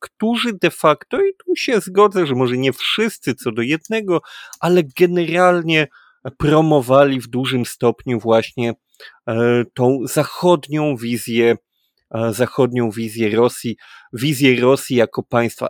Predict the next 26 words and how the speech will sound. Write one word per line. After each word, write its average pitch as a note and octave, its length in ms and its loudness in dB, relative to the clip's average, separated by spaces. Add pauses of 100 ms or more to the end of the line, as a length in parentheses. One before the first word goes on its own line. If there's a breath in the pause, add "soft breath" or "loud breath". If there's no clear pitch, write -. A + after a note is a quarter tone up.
europejskiego. C3 960 0
Za A#2+ 160 -2
ich - 200 -8
czasów B2 460 0
się A#2+ 160 -2
na A2+ 280 0 (480 loud breath)
dworze A#2+ 440 4
mówiło A2 480 0
po - 140 -8
polsku, F#3+ 500 2
mówiło A2+ 480 2
się - 180 -4
na A2 140 0
dworze G#2+ 360 -2
po - 140 -8
francusku, C#3+ 680 -2
dużo A#2+ 280 -2
dłużej C#3+ 520 0 (360 soft breath)
po C3+ 100 0
francusku B2+ 640 -2
niż B2+ 180 -4
po A#2+ 140 -2
polsku, A#2+ 420 -2
chociaż - 400 -8
tamten B2 380 -4
epizod A2+ 380 -6